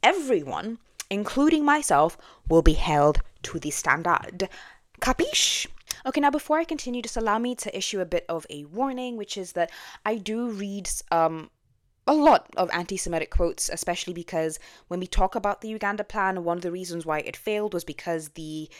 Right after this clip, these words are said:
white settlers of Kenya were virulently anti-Semitic. And so to kind of explain, um, why it failed, I will be reading out some of the things that they said and they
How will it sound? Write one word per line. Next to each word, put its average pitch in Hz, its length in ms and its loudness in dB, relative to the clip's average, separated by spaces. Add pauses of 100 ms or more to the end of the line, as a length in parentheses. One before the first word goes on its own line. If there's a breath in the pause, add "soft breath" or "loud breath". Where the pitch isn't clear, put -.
(200 loud breath)
white 170 300 0
settlers 170 400 -4
of 156 120 -8
Kenya 165 340 -4
were 151 220 -4
virulently 175 1000 -4
anti-Semitic. 202 840 -8 (380 loud breath)
And 175 280 -2
so 170 320 0
to - 120 -6
kind 185 200 -6
of 170 80 -4
explain, 170 800 -4 (400 soft breath)
um, 160 340 -4
why 160 180 2
it - 140 -4
failed, 160 420 -4
I 156 120 -4
will 156 140 -4
be 160 140 -6
reading 156 280 -6
out 147 240 -4
some 160 320 -4
of 151 80 -10
the 151 60 -14
things 151 280 -10
that - 120 -14
they 131 120 -8
said 247 360 -2
and 196 120 -8
they 165 100 -6